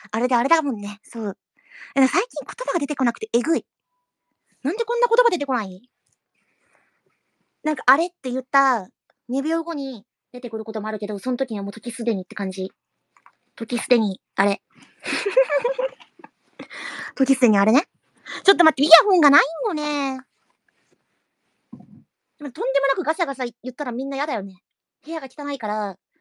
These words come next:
マジ本気出して探すには、部屋を死ぬほどガサガサ言わせなきゃいけないんだけど、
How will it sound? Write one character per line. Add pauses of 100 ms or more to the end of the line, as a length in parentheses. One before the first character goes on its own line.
(340)
マ
ジ
本
気
出
し
て
探
す
に
は、 (640)
部
屋
を
死
ぬ
ほ
ど
ガ
サ
ガ
サ
言
わ
せ
な
き
ゃ
い
け
な
い
ん
だ
け
ど、